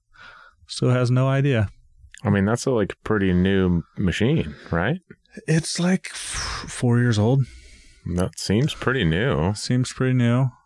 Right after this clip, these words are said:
Speaker 1: Seems, yeah.
Speaker 2: For something that expensive, that's pretty new.
Speaker 1: Yeah, I think they spent, whatever, s-, seventeen hundred bucks or something on this thing, and
Speaker 2: Oh, okay.
Speaker 1: nice little
Speaker 2: Never
Speaker 1: riding,
Speaker 2: mind.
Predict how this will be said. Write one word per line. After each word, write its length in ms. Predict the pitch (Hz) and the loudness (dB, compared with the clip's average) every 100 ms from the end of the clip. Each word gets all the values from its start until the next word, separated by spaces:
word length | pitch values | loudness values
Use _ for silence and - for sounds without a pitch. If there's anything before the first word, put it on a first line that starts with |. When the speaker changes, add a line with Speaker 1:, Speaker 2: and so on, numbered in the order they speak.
| _ - | _ -16
Speaker 1:
Seems, 440 | - 135 127 - - | -4 -2 -2 -4 -4
yeah. 240 | 139 98 - _ - - | -2 -4 -6 _ -16 -12
Speaker 2:
For 40 | |
something 360 | - 135 131 107 | -4 -2 0 0
that 160 | 104 | 0
expensive, 560 | 92 - - 98 - 69 | -4 -4 -2 -2 0 -2
that's 220 | 80 107 | -2 -4
pretty 360 | - 127 107 82 | -4 -2 0 0
new. 380 | 76 80 65 65 | 0 0 -2 -2
Speaker 1:
Yeah, 200 | 139 127 | -2 0
I 40 | 104 | -2
think 220 | 131 117 | -4 -2
they 120 | 117 | -2
spent, 460 | - - 117 120 - | -4 -4 -2 -4 -4
whatever, 500 | 117 120 101 110 113 123 - | -2 0 0 -2 -4 -10 -16
s-, 480 | - - - - - - - | -12 -10 -10 -10 -10 -12 -12
seventeen 440 | - 117 107 117 | -6 -2 0 0
hundred 220 | 104 110 98 | 2 2 2
bucks 320 | 101 120 - | 0 -2 -4
or 80 | 143 | -2
something 260 | 147 151 | 0 2
on 200 | 156 165 | 2 2
this 200 | 165 151 | 0 -2
thing, 360 | - 165 180 160 | -2 0 0 0
and 320 | 107 110 120 - | 0 -2 -6 -4
Speaker 2:
Oh, 220 | 135 76 | -2 -2
okay. 120 | 69 | -2
Speaker 1:
nice 320 | 117 120 - - | -2 -2 -4 -2
little 140 | 113 | -2
Speaker 2:
Never 140 | 104 | 0
Speaker 1:
riding, 260 | 107 110 | 0 -2
Speaker 2:
mind. 20 | - | -2